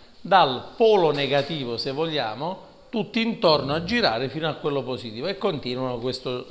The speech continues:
giro. Va bene? Invece, perché specifichiamo sta cosa?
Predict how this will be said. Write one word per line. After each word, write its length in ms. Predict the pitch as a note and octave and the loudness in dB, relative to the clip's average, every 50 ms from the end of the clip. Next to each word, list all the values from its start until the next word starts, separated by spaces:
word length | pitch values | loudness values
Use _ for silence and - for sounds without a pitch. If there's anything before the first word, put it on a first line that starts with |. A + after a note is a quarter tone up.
| A#2+ A#2 | -14 -14
giro. 340 | G#2+ A2 A2 G#2 G2 F#2+ - - _ _ _ - - - _ - - - - - - - - _ | -12 -10 -10 -10 -10 -14 -16 -18 _ _ _ -20 -20 -20 _ -20 -20 -20 -20 -20 -20 -20 -16 _
Va 100 | C#3+ D3+ | -6 0
bene? 380 | F3 F#3+ D#3+ C3 C3+ C#3+ D3+ - - - - - - - - - - - | 2 2 2 2 -2 -4 -8 -12 -18 -18 -18 -18 -20 -20 -20 -20 -20 -6
Invece, 1080 | - D#4 D#4 D#4 C#4+ A#3 F#3 G3 F#3+ F3 D3+ C3+ - D#3 D3 D#3 D#3+ - - - - - | -2 0 2 2 2 4 6 6 6 6 6 4 2 2 2 2 2 0 -4 -8 -8 -6
perché 600 | F4 F4+ - D4 A3+ F#3 D3+ C3+ - - C3+ B2 | -6 -6 2 4 6 6 6 4 0 -2 -6 -8
specifichiamo 720 | - - - D#3 C3 B2 D3 B2 C#3+ C3+ D3+ D3+ C#3+ C#3 | -6 -4 -2 -4 -2 -2 -6 -6 -4 -2 -2 -2 -2 -2
sta 240 | B2+ - - C#3 C3 | -6 -4 -4 -4 -2
cosa? 340 | C3 C#3 A#2+ F#2+ - G#2 | -2 -2 -4 -4 -8 -12